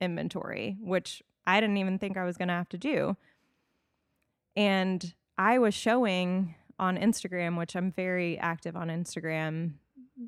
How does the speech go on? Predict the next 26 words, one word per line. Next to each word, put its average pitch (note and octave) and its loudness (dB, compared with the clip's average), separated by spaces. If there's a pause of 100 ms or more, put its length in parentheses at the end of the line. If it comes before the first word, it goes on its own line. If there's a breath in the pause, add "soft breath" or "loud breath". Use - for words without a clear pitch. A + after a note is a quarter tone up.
(520)
and E3+ -4
that's E3+ -8
just - -6
kinda F3+ -2
how F3+ 0
people E3+ -4
connect E3 -4
with G#3+ -8
the A#3 -2
store B3 0 (420)
in A3 2
a A#3 4
way, A#3+ 4 (920)
which G#3 0
I F#3 0
love. F3 -2
But F3+ -2
I F#3 2
wa-, F3+ -2
I G#3+ 6
was A3+ 4
showing G#3 0
that F3+ -2
I G3 0
was A3 0
shipping F3 -4